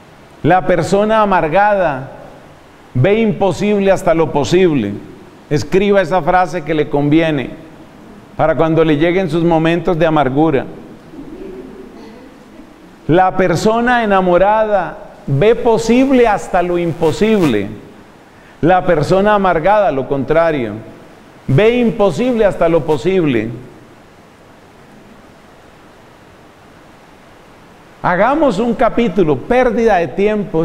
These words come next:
capítulos y capítulos, eso no sirve para nada. No hagamos capítulo.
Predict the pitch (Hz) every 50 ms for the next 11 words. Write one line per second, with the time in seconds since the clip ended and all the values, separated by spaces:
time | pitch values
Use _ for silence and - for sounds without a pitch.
0 | 151 160 165 202 185 - - 220 220 214 220 - 208 185 180 151 123 160 156 190
1 | 156 151 - 196 190 - 196 170 170 165 156 190 190 185 151 165 190 165 185 185
2 | 190 - 147 139 139 147 165 165 160 180 202 220 226 208 214 226 226 226 240 208
3 | - 196 180 147 - 208 214 160 160 165 131 110 98